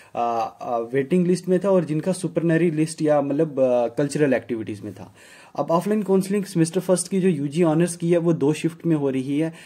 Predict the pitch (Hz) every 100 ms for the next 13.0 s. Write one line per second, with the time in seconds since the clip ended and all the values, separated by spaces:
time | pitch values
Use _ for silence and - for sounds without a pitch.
0 | - - 160 165 151 160 175 175 170 180
1 | 175 180 170 165 190 185 - - - 127
2 | 143 160 180 185 180 185 170 170 185 185
3 | 202 175 165 135 147 - 170 180 170 139
4 | 147 147 170 175 139 143 143 135 190 139
5 | 131 127 165 165 127 117 - 123 123 110
6 | 107 104 104 104 - - - - 180 170
7 | - 151 143 165 170 175 170 151 156 160
8 | 165 - 151 170 170 170 165 143 156 156
9 | 170 165 - - 139 160 170 185 170 165
10 | 147 165 190 190 190 185 185 170 156 156
11 | - 170 180 170 170 147 143 180 170 139
12 | 135 156 143 135 151 131 120 139 165 185